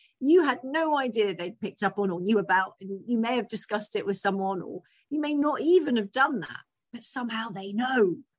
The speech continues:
<laughs> Well, that's the thing. Kids are very receptive. They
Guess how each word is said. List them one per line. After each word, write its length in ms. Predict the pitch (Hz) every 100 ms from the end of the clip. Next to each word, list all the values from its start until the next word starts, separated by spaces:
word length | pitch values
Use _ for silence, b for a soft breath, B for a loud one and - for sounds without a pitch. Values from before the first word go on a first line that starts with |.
| b
<laughs> 500 | 254 - - 240 277 B B B B -
Well, 340 | 214 220 220 - _ -
that's 300 | 220 - -
the 100 | 202
thing. 360 | 202 170 131 -
Kids 340 | 233 208 - -
are 220 | 190 185
very 240 | 170 175 165
receptive. 640 | 160 - - - 165 175
They 220 | - 180